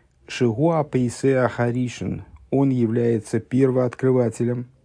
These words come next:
Первооткрывателем в смысле, вот это как «открываются сокровищницы», вот он первый стоит при окрыть-, при открытии сокровищниц. Он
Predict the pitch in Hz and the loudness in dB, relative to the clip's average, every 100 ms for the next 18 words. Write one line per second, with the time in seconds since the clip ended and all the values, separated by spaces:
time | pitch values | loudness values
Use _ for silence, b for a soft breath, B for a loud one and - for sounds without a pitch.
0 | _ _ _ b b b _ - 110 104 | _ _ _ b b b _ 4 4 4
1 | 101 - 113 113 110 110 104 - 104 98 | 0 2 4 4 4 0 -4 -4 -4 -4
2 | - 98 - - - 82 85 - - - | -6 -8 -8 -6 -6 -6 -8 -6 -10 -6
3 | 113 104 107 98 - - 95 123 151 139 | 2 4 4 2 -6 -10 -6 0 0 0
4 | 131 127 - 113 - - 104 98 127 135 | -2 -6 -6 -8 -8 -10 -10 -2 0 2
5 | 131 123 - 110 110 110 - 113 107 101 | 0 0 2 2 2 0 -4 0 0 0
6 | 113 113 - - 113 110 - 127 120 117 | -2 -2 -4 -2 -2 -2 -2 0 0 -2
7 | 107 - 104 110 95 85 95 90 - - | -4 -4 -4 -2 -2 -2 -8 -12 -14 -8
8 | 131 110 92 | -4 -4 -4